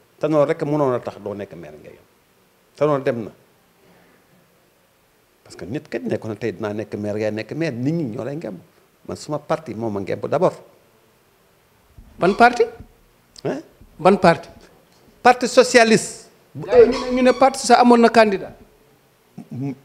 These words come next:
Speaker 1: ñetti nit ñoo nekk si parti socialiste bi mooy, du no-, parti du doxee noonu. Parti du doxee noonu. Ñaari parti moo, ñaari candidat moo amal si parti socialiste. Ñaar, Maguette Ndaw ak Eken Sarr.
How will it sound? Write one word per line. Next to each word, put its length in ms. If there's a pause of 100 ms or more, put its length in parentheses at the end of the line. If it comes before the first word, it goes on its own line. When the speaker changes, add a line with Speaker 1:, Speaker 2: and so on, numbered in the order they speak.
(140)
Speaker 1:
ñetti 300
nit 220
ñoo 260
nekk 200
si 180
parti 180
socialiste 340
bi 100
mooy, 160
du 140
no-, 140
parti 280
du 80
doxee 200
noonu. 200 (1500)
Parti 140
du 60
doxee 160
noonu. 180 (320)
Ñaari 380
parti 320
moo, 280
ñaari 380 (100)
candidat 340
moo 120
amal 200
si 80
parti 200
socialiste. 340
Ñaar, 380 (440)
Maguette 340
Ndaw 320 (440)
ak 140
Eken 200
Sarr. 180